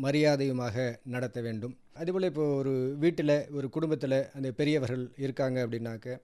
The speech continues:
அவர்களுடைய அனுபவ அறிவின் காரணமாக அந்த குடும்பத்திற்கு ஒரு அரணாக இருக்கக்கூடிய சூழ்நிலையில அவர்களை வந்து ஒரு பொக்கிஷமாக பாதுகாக்க வேண்டியது அனைவரின் கடமை,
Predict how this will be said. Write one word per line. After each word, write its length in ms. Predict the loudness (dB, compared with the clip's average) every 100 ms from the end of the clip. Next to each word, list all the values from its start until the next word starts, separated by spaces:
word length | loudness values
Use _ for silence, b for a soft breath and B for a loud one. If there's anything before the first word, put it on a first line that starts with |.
| -4
அவர்களுடைய 720 | -2 0 0 0 0 -2 -4
அனுபவ 520 | 0 2 4 4 4
அறிவின் 340 | 2 0 -2 -2
காரணமாக 720 | -4 -4 -4 -8 -8 -10 -12
அந்த 520 | -8 -6 -2 -2 -2 -2
குடும்பத்திற்கு 760 | 0 0 0 -4 -4 -4 -4
ஒரு 220 | -6 -6 -2
அரணாக 500 | 0 2 2 0 -2
இருக்கக்கூடிய 520 | -2 -2 -4 -4 -4
சூழ்நிலையில 460 | -4 -6 -4 -4 -6
அவர்களை 400 | -4 -4 -2 -4
வந்து 200 | -4 -2
ஒரு 200 | -2 -2
பொக்கிஷமாக 640 | -4 -4 -2 2 2 2
பாதுகாக்க 540 | 2 2 2 0 0 0
வேண்டியது 500 | 0 0 2 0 0
அனைவரின் 400 | 0 2 2 0
கடமை, 340 | -2 -4 -4